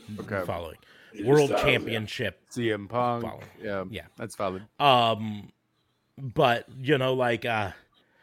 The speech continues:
Speaker 2: it, but what I'm saying is it's kind of funny to watch how often they've taken a name away from someone who came, like Tyler Black. Um, and then,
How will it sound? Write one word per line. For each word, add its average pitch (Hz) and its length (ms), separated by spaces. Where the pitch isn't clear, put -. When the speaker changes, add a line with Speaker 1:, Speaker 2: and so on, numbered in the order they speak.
Speaker 2:
it, 151 120
but 151 240
what 170 100
I'm 165 80
saying 151 220
is 117 120
it's 131 200
kind 160 240
of 165 60
funny 139 260
to 123 80
watch 120 320
how 117 240
often 117 420
they've 117 160
taken 147 380
a 147 60
name 131 260
away 110 260
from 120 200
someone 107 320
who 101 100
came, 107 520
like 95 220
Tyler 98 340
Black. 92 460
Um, 107 800
and 120 220
then, 117 480